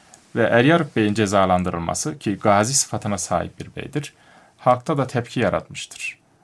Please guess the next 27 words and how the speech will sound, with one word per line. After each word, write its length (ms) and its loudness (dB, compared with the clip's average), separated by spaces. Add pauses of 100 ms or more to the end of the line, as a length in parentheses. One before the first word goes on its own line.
(140)
Onun 180 -2
yerine 300 4
atadığı 440 -2
kişiyi 320 -4
de 140 0
sonradan 460 -2
cezalandırmıştır. 880 -6
Yani 300 0
bir 200 -8 (340)
Hindistan 440 2
fethi 600 -2
politikasında, 960 0 (120)
e, 280 -2
tutarlı 420 0
gibi 220 -6
görünüyor 360 -4
ama 280 0 (500)
Mesut, 380 -6
e, 40 -10
aslında 760 0 (420)
atadığı 440 0
kişileri, 580 0 (340)
e, 40 -10
tekrar 420 -2
tekrar 320 -4
cezalandırması 840 2
dolayısıyla, 680 0